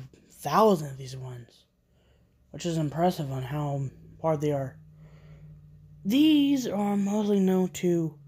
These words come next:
protect people, but mostly are for defense, and they pa-, mostly patrol the outer walls of a giant city or something, and a few times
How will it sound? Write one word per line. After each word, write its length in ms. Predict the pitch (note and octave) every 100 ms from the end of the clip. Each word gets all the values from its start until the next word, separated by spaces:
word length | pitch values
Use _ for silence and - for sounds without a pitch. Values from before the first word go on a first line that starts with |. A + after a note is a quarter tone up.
| - - - _
protect 540 | - D3+ - F3+ F#3 -
people, 540 | A#3+ A#3 B3+ B3+ B3 - _ _ _ _ _ _ _ _ _ -
but 180 | F3+ F#3
mostly 380 | F#3+ F3 F3+
are 200 | D3 D3+
for 240 | D3 D#3 D#3
defense, 540 | D3+ - G3+ D#3 D3+ -
and 160 | D#3 E3
they 120 | D#3+
pa-, 160 | E3 - -
mostly 280 | F#3 E3 E3
patrol 560 | E3 - F3 E3 D#3+ _ _ _ _ _ _ E3
the 140 | F3
outer 260 | F3 E3+ D#3+
walls 460 | D#3+ D#3 D#3+ D#3+
of 120 | D3
a 40 | C3+
giant 460 | C3+ D3+ C#3 C#3
city 420 | - - D3+ E3 F3
or 80 |
something, 440 | E3+ F#3+ F3+ G3+ F#3+ _ _ _ _ _ _ _ _ _ _ _ -
and 220 | F3+ F3
a 40 | E3
few 200 | F3 E3
times 680 | - D#3+ D#3 D3+ D3 C#3